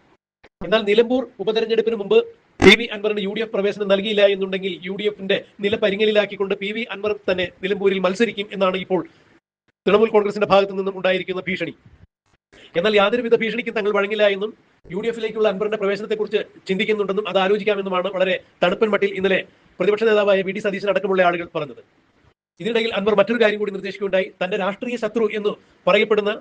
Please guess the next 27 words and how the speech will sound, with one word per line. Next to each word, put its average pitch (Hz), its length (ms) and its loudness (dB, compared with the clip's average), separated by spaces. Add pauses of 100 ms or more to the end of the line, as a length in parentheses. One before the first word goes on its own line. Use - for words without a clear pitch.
ആര്യാടൻ 220 320 0
ഷൗക്കത്തിനെ 208 380 0
ഒരു 202 100 0
കാരണവശാലും 196 460 -2
യു 190 80 -6
ഡി 208 80 -4
എഫിന്റെ 202 180 -12
സ്ഥാനാർത്ഥിയായി 196 520 2
നിലമ്പൂരിൽ 196 320 -2
നിന്ന് 190 160 -4
മത്സരിപ്പിക്കാൻ 208 500 -4
പാടില്ല 208 300 0 (400)
എന്നാണ് 196 300 2
പി 202 120 -4
വി 202 100 2
അൻവർ 196 200 -4
ഉന്നയിച്ചിരുന്നത്. 175 500 -4 (560)
തൃണമൂൽ 220 340 4
കോൺഗ്രസ്സുകാരനായ 214 720 2 (140)
പി 202 180 -6
വി 240 80 -6 (160)
അൻവർ 196 220 -4 (160)
എന്തുകൊണ്ടാണ് 208 480 0
യു 196 120 -4
ഡി 240 100 2
എഫ് 233 140 -4
സ്ഥാനാർത്ഥിയെ 220 460 2